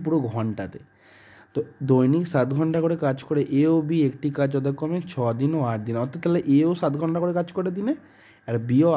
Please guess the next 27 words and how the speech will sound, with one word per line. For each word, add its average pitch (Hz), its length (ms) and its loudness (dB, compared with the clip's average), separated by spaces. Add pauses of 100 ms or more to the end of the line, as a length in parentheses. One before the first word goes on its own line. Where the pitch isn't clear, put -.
আট 131 100 2 (100)
ঘন্টা, 143 220 2
এই 123 180 2
সাত 123 220 2
ঘন্টা 127 200 2
করে 123 160 0
কাজ 101 160 -8 (100)
করে। 101 140 -12
তাহলে 143 260 -4
টোটাল 139 320 4 (1500)
এ - 20 6 (140)
এর 160 100 2 (100)
লাগে 117 260 -2 (1800)
সাত 135 480 0
ছয়, 202 260 -2 (220)
সাত 123 180 -8
ছ - 40 -16 (120)
সাতে 143 280 -2 (140)
বিয়াল্লিশ 131 440 2
ঘন্টা, 147 400 -2 (1700)
আর 113 120 -2 (180)
বি 139 140 2 (140)
এর 175 80 4 (100)
লাগে 123 260 -2 (920)
সাত 113 280 -8
আষ্টে 117 260 -8 (1600)
ছাপান্ন 117 400 0